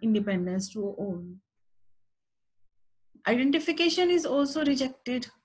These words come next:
by Doctor Radhakrishnan as this is an impossible task because every race has its particular temperament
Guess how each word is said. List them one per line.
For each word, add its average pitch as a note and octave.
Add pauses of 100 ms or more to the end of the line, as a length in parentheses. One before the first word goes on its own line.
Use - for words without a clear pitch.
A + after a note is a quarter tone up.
(160)
by G#3+ (120)
Doctor A3
Radhakrishnan A#3 (460)
as G#3+ (120)
this A#3+
is C4
an C4
impossible C#4
task G#3 (300)
because D4
every C#4+
race A3+
has G#3+
its A3
particular A3+
temperament G3+